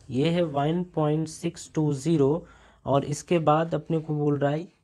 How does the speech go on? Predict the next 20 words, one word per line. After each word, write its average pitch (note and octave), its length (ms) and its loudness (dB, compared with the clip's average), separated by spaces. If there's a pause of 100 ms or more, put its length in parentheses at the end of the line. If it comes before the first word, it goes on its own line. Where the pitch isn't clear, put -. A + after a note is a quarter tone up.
(240)
ये C3+ 560 -2
रेड C#3+ 340 4
कलर A2+ 200 -2
का, A2+ 180 -4
तो C3 180 -4
एनआर D3+ 680 -2 (360)
इसकी D#3 340 -2
जो A3+ 160 4
वैल्यू D#3+ 360 4
है C3 260 -8 (360)
वन E3+ 440 2 (200)
पॉइंट E3 320 4
सिक्स - 500 -10
वन D#3 320 0 (300)
थ्री F#3 180 2
के E3 160 2
बराबर G#2+ 440 -4
है, G2 100 -12
ठीक F#3 280 0
है। C4 100 -4